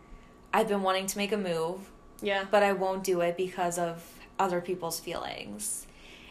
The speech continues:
Speaker 1: And at the time that I ran into her, I had really been wanting to move to Las Vegas, like,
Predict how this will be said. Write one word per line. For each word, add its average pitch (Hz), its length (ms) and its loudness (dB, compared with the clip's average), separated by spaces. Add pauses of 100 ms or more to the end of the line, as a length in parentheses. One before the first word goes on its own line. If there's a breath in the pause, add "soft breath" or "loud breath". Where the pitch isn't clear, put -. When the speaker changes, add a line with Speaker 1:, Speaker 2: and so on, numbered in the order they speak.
Speaker 1:
And 190 680 2
at 196 160 4
the 196 80 -2
time 196 300 2
that 196 100 4
I 185 100 6
ran 175 240 0
into 285 220 0
her, 180 280 0
I 170 60 4
had 185 320 -4
really 214 260 4
been 202 220 -2
wanting 175 260 -2
to 180 120 -8
move 165 200 -6
to 165 120 -4
Las - 240 -4
Vegas, - 560 -8
like, 185 200 -2